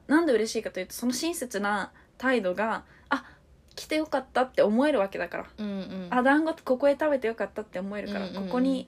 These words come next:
Speaker 1: いていいんだって。それって別に国規模でも言えるし、地球規模でも話せる
Speaker 2: うん。
Speaker 1: ことだなってレイカすごい思ったんだよね。
Speaker 2: 本当だよね。
Speaker 1: うん。
Speaker 2: 間違いない。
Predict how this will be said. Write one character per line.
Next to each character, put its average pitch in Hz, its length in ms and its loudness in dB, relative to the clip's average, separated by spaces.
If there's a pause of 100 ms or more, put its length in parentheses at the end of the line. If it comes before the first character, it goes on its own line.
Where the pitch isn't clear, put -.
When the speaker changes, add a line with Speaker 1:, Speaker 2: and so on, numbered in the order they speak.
(120)
Speaker 1:
い 247 80 -6
て 262 260 -2
い 285 120 -2
い - 20 0
ん 226 140 -4
だ 175 100 -8
っ - 60 -14
て。 - 240 -18 (680)
そ - 140 4
れ 320 80 2
っ 330 40 0
て 233 240 2
別 208 220 -2
に 190 100 -4
国 269 260 4
規 403 140 -2
模 285 100 4
で 214 80 2
も 185 100 -6
言 185 80 -6
え 202 40 -4
る 202 80 -4
し、 - 120 -10
地 - 140 -8
球 277 120 -4
規 - 200 -10
模 339 80 -2
で 233 80 0
も 208 120 -4
話 190 400 -10
せ 202 120 -4
る 175 200 -6 (400)
Speaker 2:
う 214 40 -10
ん。 190 340 -8 (680)
Speaker 1:
こ 196 140 -6
と 202 100 -4
だ 190 80 -2
な 185 140 -2
っ 208 60 -10
て 180 120 -6
レ 185 80 -2
イ 180 60 -4
カ 175 80 -8
す 165 140 -10
ご 175 80 -6
い 170 40 -6
思 160 140 -12
っ - 20 -20
た - 100 -14
ん - 80 -14
だ - 60 -18
よ - 80 -16
ね。 - 200 -18 (460)
Speaker 2:
本 196 120 -8
当 170 120 -6
だ 196 80 -6
よ 190 60 -6
ね。 160 320 -16 (2250)
Speaker 1:
う 208 40 -16
ん。 208 200 -14
Speaker 2:
間 214 100 -10
違 - 20 -10
い 208 40 -10
な 208 180 -10
い。 220 40 -14